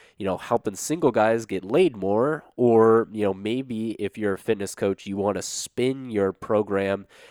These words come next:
so that it's also going to be about sex and love and relationships.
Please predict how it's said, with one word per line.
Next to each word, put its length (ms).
so 200
that 120
it's 240
also 400
going 260
to 100
be 160
about 280
sex 440
and 120
love 220
and 100
relationships. 840